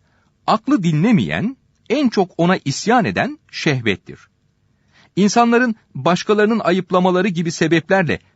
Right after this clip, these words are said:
bu şehvetten kaçınmaları faydalıysa da büyük sevap alamazlar. Fakat günah işlemek için bütün imkanlara sahipken,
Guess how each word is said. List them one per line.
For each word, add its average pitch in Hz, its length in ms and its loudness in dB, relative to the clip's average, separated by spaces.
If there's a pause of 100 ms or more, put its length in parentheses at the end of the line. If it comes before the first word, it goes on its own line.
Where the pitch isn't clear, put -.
(140)
bu 214 120 -2
şehvetten 151 640 0
kaçınmaları 143 680 0 (120)
faydalıysa 131 640 -2
da 240 120 -4 (420)
büyük 226 240 0
sevap 202 380 0
alamazlar. 104 640 -2 (500)
Fakat 127 340 -2 (320)
günah 226 260 2
işlemek 113 520 -4
için 98 280 -4 (280)
bütün 180 360 0
imkanlara 147 560 -2
sahipken, 98 640 -4